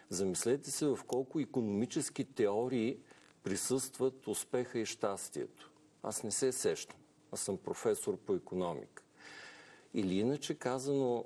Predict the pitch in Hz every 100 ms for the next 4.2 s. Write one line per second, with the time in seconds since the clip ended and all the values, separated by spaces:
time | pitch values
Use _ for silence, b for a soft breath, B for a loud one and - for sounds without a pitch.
0 | - 104 95 - 113 120 139 117 117 123
1 | 120 123 131 - 107 107 104 - 107 98
2 | 92 90 85 82 95 110 117 110 - -
3 | 101 92 87 - 90 - - 87 87 -
4 | 123 143